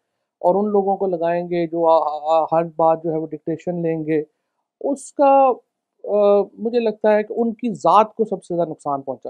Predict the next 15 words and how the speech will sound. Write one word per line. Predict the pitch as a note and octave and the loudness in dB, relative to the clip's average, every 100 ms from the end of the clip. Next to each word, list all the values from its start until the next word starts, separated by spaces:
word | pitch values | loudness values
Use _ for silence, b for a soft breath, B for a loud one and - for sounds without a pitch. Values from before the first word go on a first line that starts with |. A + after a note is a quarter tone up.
| D#3+ | -12
عمران | E3+ F#3+ A#3 | -4 -2 -2
خان | A#3+ A#3 | -2 -2
is | A3 G#3+ _ _ - | -2 -6 _ _ -6
far | G#3 A#3 | 0 2
bigger | G#3+ C#3+ E3 F#3 F3+ - _ _ _ _ - | 0 -2 0 4 4 2 _ _ _ _ -2
than، | E3+ E3 D#3 | -2 -2 -8
آ، | - D3+ D3+ C#3+ C#3 _ _ _ _ _ _ | -4 0 0 0 -4 _ _ _ _ _ _
ابھی | - E3+ F3 | -4 -2 -2
جتنا | D3+ D#3 E3 | -4 -4 -2
وہ | D#3+ D3+ D3 C3 _ _ | -2 -2 -4 -6 _ _
لگ | C3+ B2+ | -10 -10
رہے | C3 | -10
ہیں | B2 | -14
اس | A#2 - | -16 -20
سے۔ | C#3+ | -20